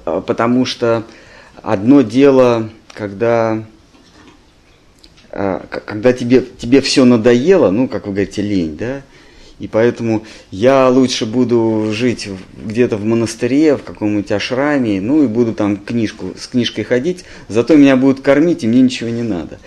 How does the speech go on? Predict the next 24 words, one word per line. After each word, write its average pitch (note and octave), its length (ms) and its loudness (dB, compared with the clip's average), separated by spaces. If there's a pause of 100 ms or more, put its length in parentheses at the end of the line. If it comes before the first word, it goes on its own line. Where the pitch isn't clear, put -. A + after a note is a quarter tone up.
(320)
Это B2 220 0
ленность. A2+ 720 0 (840)
Э, G2+ 540 -6 (680)
ты - 80 -10
должен, A#2 360 -2 (1000)
э, F2 480 -12 (380)
это G#2 240 -6
отделить. G2 640 -8
А F#2+ 100 -8
другое A2+ 420 0
дело, C3 460 0 (500)
когда B2 680 -2 (960)
ты A#2 100 -4
понимаешь, B2+ 580 0
искренне G#2+ 380 -2
понимаешь, B2+ 360 -2
что G#2 420 -6 (280)
в G#2+ 60 -4
этом A#2 260 0
мире D3+ 200 4
у - 20 -2
тебя A#2+ 300 0
нет A#2 280 0
долга, B2 600 0